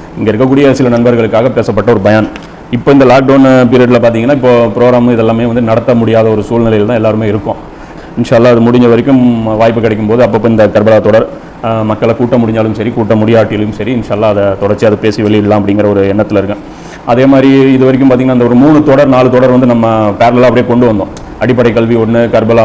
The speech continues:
ஒண்ணு, இறுதி நூற்றாண்டு ஒண்ணு, அப்புறம் அது இல்லாம குர்ஆன் தஃப்சீர் அப்பப்போ அந்த மாதிரிலாம் போட்டுட்டு இருந்தோம். இப்போ இனி வந்து பாத்தீங்கன்னா ஏதோ ஒண்ணு தான் நம்ம எடுக்க முடியும். ஏன்னா அது பழைய பயான் இருந்ததுனால அது பேரலா ஒரே நேரத்துல ரெண்டையுமே கொண்டு வந்துட்டு இருந்தோம். இப்போ, இப்போ கொஞ்சம் கஷ்டம். அது மாதிரி வாரத்துல வந்து ஒரு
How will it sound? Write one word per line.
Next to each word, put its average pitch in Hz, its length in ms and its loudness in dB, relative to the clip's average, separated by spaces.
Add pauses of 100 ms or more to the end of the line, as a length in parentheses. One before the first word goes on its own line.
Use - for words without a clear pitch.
ஒண்ணு, 117 180 0 (300)
இறுதி 117 220 0
நூற்றாண்டு 107 380 0
ஒண்ணு, 107 160 -2 (460)
அப்புறம் 113 220 -2
அது 113 100 0
இல்லாம 120 240 2
குர்ஆன் 113 220 0
தஃப்சீர் 113 280 -2
அப்பப்போ 107 260 -2
அந்த 107 140 -2
மாதிரிலாம் 110 300 -2
போட்டுட்டு 107 240 -2
இருந்தோம். 98 180 -10 (400)
இப்போ 135 100 2 (100)
இனி 147 200 4
வந்து 143 240 2
பாத்தீங்கன்னா 123 300 0 (120)
ஏதோ 131 100 2 (120)
ஒண்ணு 143 180 4
தான் 147 120 2
நம்ம 123 140 2
எடுக்க 120 160 0
முடியும். 110 180 0
ஏன்னா 131 100 2
அது 107 120 -2
பழைய 120 240 2
பயான் 139 220 4
இருந்ததுனால 127 440 2
அது 120 140 0
பேரலா 120 360 2
ஒரே 117 180 2
நேரத்துல 117 300 0
ரெண்டையுமே 117 300 0
கொண்டு 113 200 0
வந்துட்டு 107 220 0
இருந்தோம். 104 220 0 (360)
இப்போ, 143 120 -2 (120)
இப்போ 131 240 -4
கொஞ்சம் 147 280 2
கஷ்டம். - 280 0
அது 113 100 -2
மாதிரி 120 180 0
வாரத்துல 120 400 2
வந்து 120 160 2
ஒரு 117 100 2